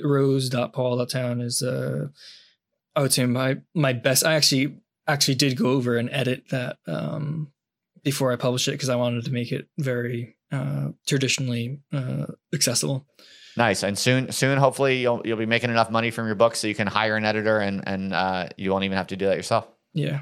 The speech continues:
Speaker 1: I can hire somebody to clean my room for me.
Speaker 2: <laughs> All right, Paul, thanks again for coming on, man. This was fun. Uh, it was really cool getting to know you and learn about, learn more about your story. And, uh,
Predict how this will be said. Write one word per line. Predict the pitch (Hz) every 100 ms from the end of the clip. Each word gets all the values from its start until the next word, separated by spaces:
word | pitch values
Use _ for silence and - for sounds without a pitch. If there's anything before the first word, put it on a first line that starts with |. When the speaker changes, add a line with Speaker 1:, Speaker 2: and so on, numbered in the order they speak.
| -
Speaker 1:
I | 156
can | 147
hire | 143 - 160 147
somebody | 139 143 131
to | 127
clean | - 131
my | 127
room | 123 123 123 131 _
for | - 156
me. | 147 143 - _ -
Speaker 2:
<laughs> | - - - 160 - - - _ - - -
All | 117
right, | 127
Paul, | 127 117
thanks | 117 135 -
again | 147
for | 147
coming | 147 139
on, | 139 143
man. | 143 143
This | 131
was | 127
fun. | - 131 139
Uh, | - 110 117
it |
was | 110 98
really | 120 117
cool | 131 117
getting | 110 110
to | 107
know | 107
you | 107 110
and | 107 104
learn | 104
about, | 101 101 -
learn | 107 107
more | 104
about | 104 92
your |
story. | 104 - 104 110
And, | 98 101 98
uh, | 98 98 98